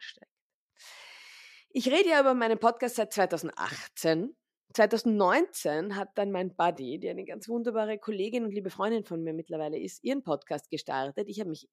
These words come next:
sehr geärgert über mich, dass ich's nicht getan habe. Ich habe stattdessen einen Riesenberg Technik gesehen. Und zwanzig zwanzig stand der Podcast wieder auf meiner Liste. Ich hab, mache immer so zu Silvester meine To-Do-Listen und was ich erreichen will und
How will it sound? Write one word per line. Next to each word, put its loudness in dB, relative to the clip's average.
sehr -8
geärgert -6
über -2
mich, -8
dass -10
ich's -10
nicht -12
getan -10
habe. -10
Ich -4
habe 2
stattdessen -4
einen -4
Riesenberg -6
Technik -8
gesehen. -14
Und 4
zwanzig 2
zwanzig -2
stand 0
der -6
Podcast -6
wieder 0
auf -8
meiner -6
Liste. -6
Ich -14
hab, -6
mache -12
immer -4
so -4
zu -12
Silvester -8
meine -8
To-Do-Listen -8
und -8
was -8
ich -12
erreichen -4
will -4
und -10